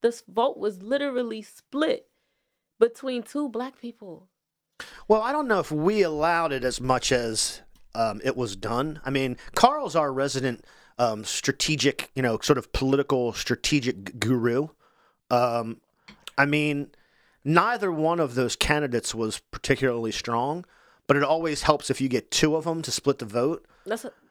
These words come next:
Speaker 2: Uh, you know,
Speaker 1: Yeah.
Speaker 2: I, I don't think, I mean, I, Carl, do, is there a, is there a sort of a wonk take on that, on the last mayoral election,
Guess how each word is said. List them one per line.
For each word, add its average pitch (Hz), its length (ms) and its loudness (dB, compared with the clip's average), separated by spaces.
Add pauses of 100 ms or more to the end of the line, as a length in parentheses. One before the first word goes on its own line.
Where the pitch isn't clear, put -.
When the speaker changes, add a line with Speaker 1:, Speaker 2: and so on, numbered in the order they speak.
(220)
Speaker 2:
Uh, 131 340 2
you 156 120 2
know, 135 140 2
Speaker 1:
Yeah. 151 200 4
Speaker 2:
I, 151 60 4
I - 20 4
don't 175 320 0
think, - 640 -4 (1200)
I 131 100 -4
mean, 131 300 -2
I, 135 120 -4 (1200)
Carl, 180 320 2
do, 151 200 -2
is 147 120 2
there 196 180 0
a, 202 100 0
is 147 180 0
there 196 200 2
a 170 300 0
sort - 160 0
of 127 80 -2
a 120 80 -2
wonk 127 680 -2
take 160 340 2
on 156 220 0
that, 156 240 0
on 131 140 0
the 123 80 -2
last 131 340 2 (160)
mayoral 131 500 0
election, 143 540 -2